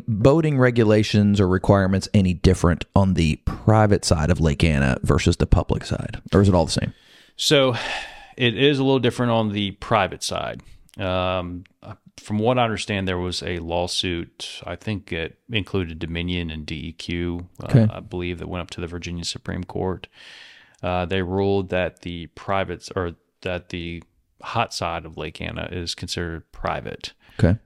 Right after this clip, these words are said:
Speaker 2: Um, so since that's considered private, um, what we enforce over there is, um,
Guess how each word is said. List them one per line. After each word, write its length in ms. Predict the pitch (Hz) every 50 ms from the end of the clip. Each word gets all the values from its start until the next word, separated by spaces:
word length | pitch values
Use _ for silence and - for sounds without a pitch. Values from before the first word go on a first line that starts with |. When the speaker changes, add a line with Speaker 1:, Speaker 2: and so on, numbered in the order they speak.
| _ -
Speaker 2:
Um, 420 | 85 82 82 82 80 80 82 85 -
so 600 | - - 92 90 87 87 85 85 85 85 - -
since 240 | - - 107 92 -
that's 220 | 95 95 - - -
considered 420 | - 92 - - 85 - - _
private, 800 | - - - 156 151 135 110 90 87 82 82 - - - - - _ _ _ -
um, 560 | 90 87 85 85 85 82 - - 82 90 92
what 240 | 92 98 95 - -
we 120 | 101 92
enforce 420 | 90 87 - - 95 87 87 - -
over 160 | 87 82 85
there 260 | 87 85 85 85 85
is, 520 | - - 85 - - - - - - - -
um, 500 | - - - - - - - - - -